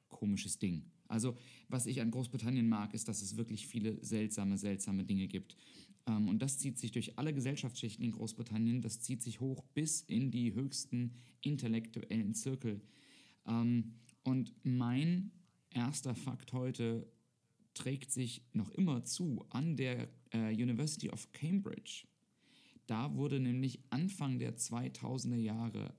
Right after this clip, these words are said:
ein neues, wie nennt man das, ähm, ein neuer Lehrstuhl gegründet, der auf die Abkürzung C S E R, also C S E R hört. Ähm,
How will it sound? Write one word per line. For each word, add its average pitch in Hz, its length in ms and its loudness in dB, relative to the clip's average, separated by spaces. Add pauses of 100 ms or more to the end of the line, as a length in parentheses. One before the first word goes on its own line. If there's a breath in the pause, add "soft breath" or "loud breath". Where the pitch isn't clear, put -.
ein 107 500 4 (400 loud breath)
neues, 123 760 2
wie 113 120 4
nennt 127 220 2
man 110 200 4
das, 98 460 -2
ähm, 104 520 2 (840 soft breath)
ein 117 180 6
neuer 123 240 6
Lehrstuhl 120 560 2
gegründet, 107 640 0 (760 soft breath)
der 113 340 2 (280)
auf 202 200 -2
die 113 340 0
Abkürzung 120 640 -2
C 190 380 2
S - 300 0
E 135 200 0
R, 117 380 -2
also 107 200 -2
C 147 300 -2
S - 340 -4
E 120 160 0 (100)
R 113 400 0
hört. 101 420 -2 (880 soft breath)
Ähm, 104 480 0